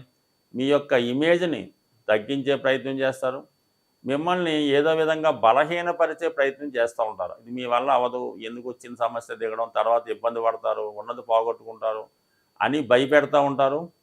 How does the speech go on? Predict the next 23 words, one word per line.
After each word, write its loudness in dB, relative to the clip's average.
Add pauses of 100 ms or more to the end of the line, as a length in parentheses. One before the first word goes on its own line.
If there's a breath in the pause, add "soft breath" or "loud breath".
(320)
మిమ్మల్ని -2
ఏ 2
విధంగా 2
కూడా 0
ముందుకెళ్ళే -2
విధంగా -2
వాళ్ళు 2 (640)
ప్రోత్సహించే 6
అవకాశం 2
లేదు. 0 (520)
ఈ -6
సందర్భంలో 2
మీరు -2
ఏం -2
చేస్తారంటే, -2 (340)
ఎవరైతే 2
మీకు -8
బలాన్నిచ్చి, 2 (640)
ఎవరైతే 4
మీకు -4
అండదండలుగా 0
ఉంటారో -2
వాళ్ళనే 4